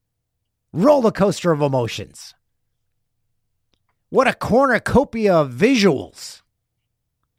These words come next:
But that tennis series made the pro tennis tour seem like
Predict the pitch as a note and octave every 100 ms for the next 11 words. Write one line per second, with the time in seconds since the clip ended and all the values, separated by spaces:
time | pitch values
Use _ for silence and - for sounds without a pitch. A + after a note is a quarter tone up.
0 | _ _ _ _ _ _ _ _ _ _
1 | _ _ _ _ _ _ _ _ _ _
2 | _ _ _ _ _ _ _ _ _ -
3 | - A#3 A3+ - - C#4+ F4+ F4 - G3
4 | D#3+ C#3 C3+ B2 - _ _ _ _ _
5 | _ _ _ _ _ _ _ _ _ _
6 | _ _ _ _ _ _ F#3 G#3+ E3+ F3+
7 | - - B3 B3+ - A3 C4+ - - E3
8 | D#3+ - G3 G3+ F3+ E3 D3 -